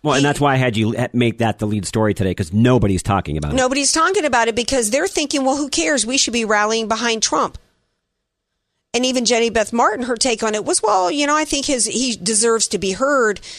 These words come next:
Speaker 2: The issue isn't even really about Larry Elder. The issue is about the Republican Party fixing and rigging elections along with the Democrats.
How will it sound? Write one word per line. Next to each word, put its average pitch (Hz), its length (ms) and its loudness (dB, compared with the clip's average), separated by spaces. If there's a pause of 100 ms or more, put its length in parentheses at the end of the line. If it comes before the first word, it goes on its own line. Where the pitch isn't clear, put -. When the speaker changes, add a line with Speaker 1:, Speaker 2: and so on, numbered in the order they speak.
(280)
Speaker 2:
The 220 200 -4
issue 269 640 0
isn't 233 260 0
even 220 280 0
really 214 260 0
about 196 300 0
Larry 185 320 0
Elder. 196 320 0
The 175 240 -6
issue 202 580 0 (100)
is 196 180 0
about 190 280 0
the 185 80 -2
Republican 214 640 -2
Party 180 640 0 (240)
fixing 185 800 0 (100)
and 196 240 0
rigging 233 320 0
elections 185 760 0 (300)
along 214 420 4
with 196 120 -2
the 185 80 -2
Democrats. 170 840 -2